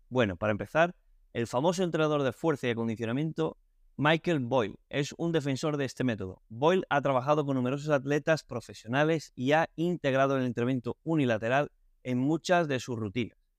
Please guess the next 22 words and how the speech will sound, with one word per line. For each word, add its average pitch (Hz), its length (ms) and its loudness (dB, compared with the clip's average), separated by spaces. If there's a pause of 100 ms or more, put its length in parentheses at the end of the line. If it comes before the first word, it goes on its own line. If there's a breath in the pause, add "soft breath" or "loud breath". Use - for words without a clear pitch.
(120)
Además, 120 460 -2 (400)
el 117 160 -2
campeón 123 400 2
de 165 60 4
la 160 60 4
U 151 80 2
F 143 160 -4
C, 120 320 -2
George 139 460 0
saint 113 400 -4
Pierre, 147 300 -2 (380)
también 127 380 2
es 165 140 0
un 175 220 0
firme 175 360 0
creyente 147 440 0
en 143 80 0
el 127 100 0
poder 131 240 -2
del 139 140 -2
entrenamiento 131 680 0
unilateral. 120 680 0